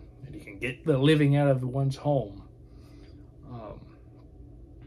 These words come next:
and, uh, the Dietzes move in.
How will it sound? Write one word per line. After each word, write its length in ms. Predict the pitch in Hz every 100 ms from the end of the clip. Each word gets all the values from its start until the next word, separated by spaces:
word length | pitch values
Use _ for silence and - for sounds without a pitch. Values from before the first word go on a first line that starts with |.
| - - - - - - - -
and, 360 | 98 98 95
uh, 380 | 92 90 90 - - - - - - - - - - - - - - - - - - - -
the 120 | - 113
Dietzes 520 | 170 233 - 135 120
move 280 | 127 110 117
in. 380 | 120 151 185